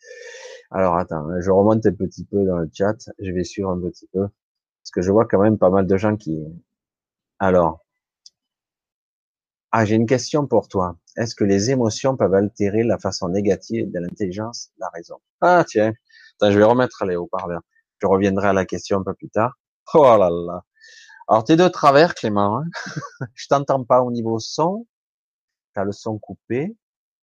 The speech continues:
J'essaie de t'activer. Ouais, vous le voyez, il est là, mais il est <laughs> complètement muet. T'as pas de son. Voilà, je suis désolé. Je l'ai un petit peu interrompu.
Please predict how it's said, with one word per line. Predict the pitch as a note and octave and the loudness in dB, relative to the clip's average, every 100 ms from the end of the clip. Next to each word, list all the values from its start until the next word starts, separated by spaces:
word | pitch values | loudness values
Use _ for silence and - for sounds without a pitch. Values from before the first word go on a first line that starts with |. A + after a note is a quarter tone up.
| _ _ _ _ _ _ _ | _ _ _ _ _ _ _
J'essaie | G2+ G2+ A#2+ | -20 -14 -14
de | A2 | -10
t'activer. | G#2+ - - F#2+ F#2+ G#2+ A#2 A#2 A#2 - | -10 -10 -14 -8 -2 2 2 -2 -6 -8
Ouais, | G#2 C3+ C#3 | -4 0 2
vous | B2+ | 4
le | B2+ | 2
voyez, | B2 C3+ E3 E3+ | 4 4 6 6
il | B2+ | 6
est | B2 | 6
là, | D3 F3 - | 6 4 0
mais | A2 C3+ C#3+ | -4 -2 0
il | |
est | C3 | 0
<laughs> | D3+ | 0
complètement | - - E3+ E3+ - B2 A#2+ D#3 - _ _ _ _ _ _ _ _ _ A2 | -4 2 2 2 -6 -6 -4 -4 -6 _ _ _ _ _ _ _ _ _ -8
muet. | C3+ C3+ C3 B2+ A2+ _ _ _ _ _ | -4 0 0 -2 -6 _ _ _ _ _
T'as | C#3 | -2
pas | C#3 F3+ | 2 0
de | |
son. | - E3+ E3+ E3 _ _ _ _ _ _ _ _ _ _ _ _ _ _ E2 | 0 -2 -2 -6 _ _ _ _ _ _ _ _ _ _ _ _ _ _ -12
Voilà, | F#2 F2+ | -10 -10
je | |
suis | - | -12
désolé. | F2+ F2+ E2+ E2+ D#2+ _ _ | -16 -14 -14 -14 -16 _ _
Je | F2 | -18
l'ai | E2+ | -16
un | E2+ | -16
petit | - | -16
peu | - F#2+ | -16 -12
interrompu. | D2 F2+ E2+ F2+ E2 - | -12 -12 -14 -14 -14 -18